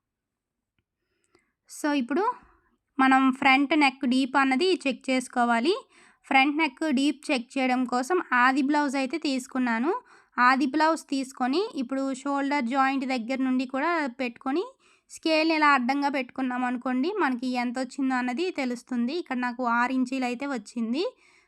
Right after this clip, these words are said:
So, ఆరు ఇంచీల దగ్గర ఒక లైన్ అయితే డ్రా చేశాను. ఇలా డ్రా చేసుకున్న తర్వాత, ఇప్పుడు కర్వ్ స్కేల్‌తో కర్వ్ అయితే డ్రా చేస్తున్నాను. ఇలా డ్రా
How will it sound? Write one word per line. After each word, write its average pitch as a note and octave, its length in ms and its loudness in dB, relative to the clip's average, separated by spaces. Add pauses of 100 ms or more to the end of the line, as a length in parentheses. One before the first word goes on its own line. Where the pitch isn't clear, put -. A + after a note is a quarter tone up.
(120)
So, D4 160 -4
ఆరు C4 200 6
ఇంచీల C4 300 0
దగ్గర C4 280 -2
ఒక D#4+ 140 -2 (200)
లైన్ B3 280 0
అయితే C4 220 -2 (140)
డ్రా A#3+ 280 0
చేశాను. B3 540 -4 (480)
ఇలా C#4 200 0
డ్రా C4 260 2
చేసుకున్న C#4 480 -6
తర్వాత, B3+ 380 -2
ఇప్పుడు D4 380 -4
కర్వ్ B3+ 300 -2
స్కేల్‌తో C4 420 -6
కర్వ్ B3+ 280 -2
అయితే B3+ 240 -4
డ్రా B3 260 -2
చేస్తున్నాను. A#3 680 -6 (540)
ఇలా D4 200 2
డ్రా C#4 180 2